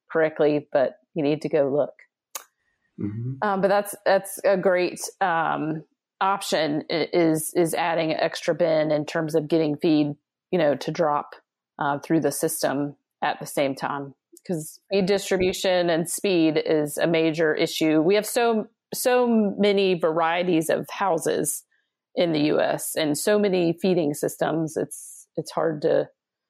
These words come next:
Speaker 1: get it all out there quick enough.
Speaker 2: Yes.
Speaker 1: Yes.
Speaker 2: What, what I talk about is, uh, bins inside. So, um, that, that the, from the outside, it comes directly to some distribution bins inside
Speaker 1: Mm-hmm.
Speaker 2: of the,
Speaker 1: Inside.
Speaker 2: close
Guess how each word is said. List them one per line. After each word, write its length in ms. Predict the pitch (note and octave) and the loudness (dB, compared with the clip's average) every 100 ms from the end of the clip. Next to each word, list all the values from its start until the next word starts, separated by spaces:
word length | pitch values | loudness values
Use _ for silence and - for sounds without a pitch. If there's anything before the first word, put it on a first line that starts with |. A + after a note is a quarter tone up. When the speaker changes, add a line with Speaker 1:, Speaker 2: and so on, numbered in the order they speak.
| _ _ _ - | _ _ _ -8
Speaker 1:
get 140 | F#3 F#3 | -2 0
it 100 | F3 | 2
all 200 | F3+ F3 | 2 0
out 200 | E3+ - | 0 0
there 160 | F3 | 0
quick 220 | E3+ G3 - | 0 -2 -2
enough. 220 | - - _ _ _ _ _ _ _ _ _ _ | -4 -6 _ _ _ _ _ _ _ _ _ _
Speaker 2:
Yes. 360 | - - - _ _ _ _ - | -20 -18 -20 _ _ _ _ -4
Speaker 1:
Yes. 480 | F3+ D3 C#3+ - _ - - - | -2 -2 -6 -18 _ -10 -8 -2
Speaker 2:
What, 200 | A2 A2+ | -2 0
what 100 | A2+ | 0
I 60 | A2+ | 0
talk 200 | C#3+ D3 | 0 0
about 320 | A#2 A2+ - | 0 0 0
is, 160 | A2+ | 0
uh, 200 | - G#2+ F#2+ | 0 0 0
bins 300 | G#2+ A#2+ B2 | 0 2 2
inside. 560 | A#2+ A#2 - G2 F2+ F2+ | 0 0 -2 -2 -4 -4
So, 560 | - F#2 F#2 F2 F2 - | 0 2 2 0 -4 -6
um, 480 | G2 F2+ F2+ - F2+ | -2 -2 -4 -6 -6
that, 280 | F#2 - | -6 -4
that 340 | - F#2 E2+ - | -4 -4 -4 -4
the, 320 | F#2 F#2+ - | -2 -2 -4
from 240 | - F#2+ F2+ | -2 -2 0
the 120 | F#2+ | 0
outside, 520 | G2+ C3+ - B2+ A#2+ | 0 -2 -4 -2 0
it 160 | A#2+ - | -2 -2
comes 280 | A2 G#2 G#2 | -2 -2 0
directly 440 | A2 G#2 A2 G#2+ - | 0 0 -2 -4 0
to 360 | G2 F2+ E2+ - - | 2 2 0 -4 -4
some 420 | G2 G2 G2 G2+ - _ | 0 2 2 -2 -14 _
distribution 880 | A#2+ A2+ - G2 A2 A#2+ A2+ G2+ F#2+ | -2 -2 0 2 2 0 2 0 2
bins 280 | G2+ F#2 G2 | 0 0 0
inside 340 | F#2 F3+ F2 | 0 0 2
Speaker 1:
Mm-hmm. 80 | F2+ | 0
Speaker 2:
of 120 | E2+ | 0
the, 80 | - | -2
Speaker 1:
Inside. 280 | F#3 E3 D#3 | -2 -2 -2
Speaker 2:
close 160 | A2 | -2